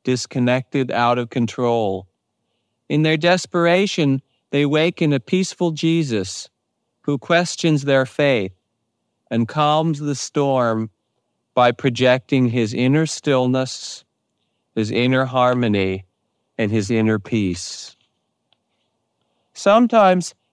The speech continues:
even we peacemakers are more like the apostles and have allowed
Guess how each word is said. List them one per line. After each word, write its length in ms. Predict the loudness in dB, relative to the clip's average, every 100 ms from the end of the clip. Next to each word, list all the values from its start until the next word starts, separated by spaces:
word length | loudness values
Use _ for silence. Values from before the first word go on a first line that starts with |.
| -2
even 500 | 0 2 4 2 2
we 280 | 2 2
peacemakers 1080 | 0 -2 -2 -2 0 0 0 0 -4 -4 -8 -18 _ _ -2
are 160 | 0
more 200 | 2 2
like 300 | 4 4 2
the 120 | 0
apostles 800 | -2 0 2 2 0 -4 -4 -4
and 120 | -4
have 100 | -2
allowed 680 | 0 2 2 4 4 0 -2